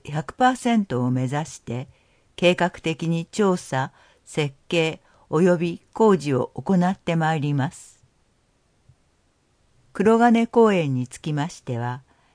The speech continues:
インクルーシブな遊具、中十八を設置するなど、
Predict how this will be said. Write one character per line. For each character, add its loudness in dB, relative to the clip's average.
イ 6
ン 2
ク -2
ル 2
ー 0
シ -6
ブ -2
な 0
遊 -4
具、 -8
中 -2
十 -6
八 -12
を -2
設 -2
置 -4
す -6
る 0
な -2
ど、 -6